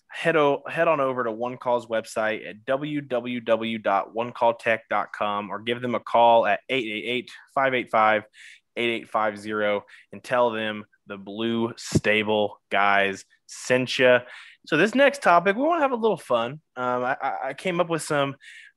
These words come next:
fill in the blank statements that I wanna hear what we all have to say on.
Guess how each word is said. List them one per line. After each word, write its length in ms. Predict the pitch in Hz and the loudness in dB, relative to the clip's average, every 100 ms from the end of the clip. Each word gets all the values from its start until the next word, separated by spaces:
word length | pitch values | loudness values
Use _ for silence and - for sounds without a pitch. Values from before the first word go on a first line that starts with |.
| _ - | _ 0
fill 180 | 170 | 2
in 120 | 165 147 | 2 0
the 80 | |
blank 540 | 127 131 131 139 - - | -4 -4 -4 -6 -10 -16
statements 760 | - - - 135 131 143 180 - | -14 -14 -4 -4 -2 -4 -4 0
that 100 | 131 | 2
I 60 | |
wanna 200 | 131 131 | 4 2
hear 520 | 127 143 135 135 131 - - - - | -2 -4 0 2 0 -4 -20 -20 -10
what 220 | 139 135 | -4 -2
we 160 | 139 139 | -2 0
all 200 | 135 135 | 2 2
have 280 | 131 131 127 | 2 2 0
to 80 | 120 | -6
say 420 | - 131 127 131 | -8 -4 -2 0
on. 360 | 131 131 175 | 0 -2 -4